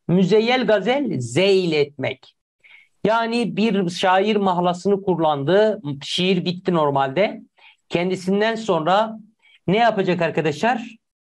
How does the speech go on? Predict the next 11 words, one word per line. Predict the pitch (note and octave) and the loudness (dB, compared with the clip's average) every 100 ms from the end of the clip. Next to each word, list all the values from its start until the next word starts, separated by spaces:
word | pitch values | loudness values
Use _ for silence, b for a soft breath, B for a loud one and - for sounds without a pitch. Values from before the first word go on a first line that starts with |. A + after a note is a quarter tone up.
| _ - | _ -8
Başka | F3+ F3+ - C4 G3 | -8 -8 -4 -4 -2
bir | A#3+ | -4
şairi | - - G3 F#3+ G3 G#3+ | -4 0 2 2 2 2
övecek. | D#3 C#3 C3 C3 B2+ B2+ - | 2 0 0 -2 -6 -8 -8
Başka | D#3+ - A3 F#3 | -8 -4 -4 -2
bir | G#3+ | -2
mahlas | E3 D#3+ D#3+ F3+ F3+ | 0 -2 -2 -2 -2
kullanacak | - C3+ B2+ C3 C3+ | -2 -2 -2 -4 -4
kendi | D#3 E3 | -4 -2
gazelinden | D#3 D3 C#3 C#3 C#3+ C#3 | -2 0 0 0 0 -2
sonra. | C#3+ B2+ E3 G#3+ A3 | -4 -2 0 0 -4